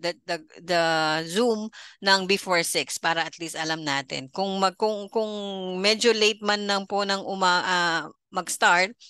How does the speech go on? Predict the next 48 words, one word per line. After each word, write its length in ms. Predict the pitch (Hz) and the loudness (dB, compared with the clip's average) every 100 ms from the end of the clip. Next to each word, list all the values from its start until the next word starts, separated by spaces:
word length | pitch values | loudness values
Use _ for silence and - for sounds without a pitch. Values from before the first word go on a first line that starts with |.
| - - - - - | -20 -20 -20 -12 2
ah, 400 | 190 180 165 160 185 | 6 6 4 2 0
kasi 240 | 214 226 | -2 -2
may 80 | 202 | -2
kasabay 320 | 202 190 190 | -4 -4 -4
po 160 | 185 180 | -4 -4
tayo. 480 | 170 156 170 180 | -2 -2 -2 -6
Sorry 400 | 151 185 180 185 | -8 -6 -4 -4
pala, 240 | - 160 156 | -4 -2 -4
hindi 240 | 156 175 | -4 -8
pala 240 | 180 170 160 | -4 -4 -6
ako 80 | 160 | -8
pwede 240 | 160 156 160 | -8 -6 -6
mag-, 240 | 156 147 - | -6 -6 -4
mag-open 560 | 151 151 156 151 160 | -4 -2 -4 -2 -2
ng 20 | 156 | -2
mas 140 | 156 | -2
maaga 400 | 160 143 139 - | -2 -2 -4 -4
kasi 240 | 175 175 | -4 -4
may 80 | 170 | -4
kasabay 400 | 151 160 156 147 | -4 -2 -2 -2
tayo. 480 | 143 139 135 131 - - - - | -2 -4 -4 -6 -10 -12 -12 -6
So 160 | - 185 | 0 2
most 240 | 208 220 | 2 2
likely, 480 | 214 190 190 190 185 | 2 0 0 0 2
mga 240 | 170 156 | 0 -2
six 240 | 156 160 - | -2 -4 -4
thirty 400 | 165 147 160 151 | -4 -6 -6 -4
yan. 240 | 135 - | -4 -4
Six, 240 | - 196 - | -4 -2 -4
six 320 | 190 190 - | -4 -6 -4
thirty 400 | 170 156 - 147 | -4 -4 -6 -12
po 160 | 151 | -6
tayo. 160 | 139 139 | -4 -2
Six 240 | - 208 | -2 -2
thirty 240 | 202 180 175 | -2 -2 -2
tayo 160 | 156 147 | -2 -2
mag-open. 640 | 147 147 135 131 127 113 - _ | -6 -8 -12 -10 -10 -10 -12 _
I 160 | - 170 | -2 2
will 160 | 196 | 2
just 240 | 190 208 - 170 | 4 2 0 -2
announce 560 | 156 151 165 214 - - - - - _ | 0 0 0 -2 -6 -8 -16 -18 -20 _
kung, 480 | - 196 185 180 175 | 0 0 0 -2 0
ah, 400 | 165 156 151 151 | 2 2 0 -2
dun 180 | 156 190 | -2 0
sa 140 | 220 | 2
Facebook 480 | - 214 226 214 208 | 2 2 0 -6 -6
ko 80 | |
po 80 | 202 | -6